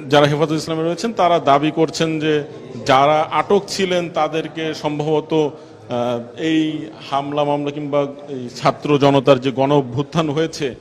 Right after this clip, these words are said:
এর ঠিক আগেই তাদেরকে হয়তো ছেড়ে দেওয়া হয়েছে। আহ,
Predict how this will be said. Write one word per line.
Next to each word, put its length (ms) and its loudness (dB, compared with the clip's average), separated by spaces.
এর 200 -4
ঠিক 160 -6
আগেই 480 -4
তাদেরকে 560 -6
হয়তো 260 -2
ছেড়ে 300 -4
দেওয়া 240 -2
হয়েছে। 420 -4
আহ, 880 -12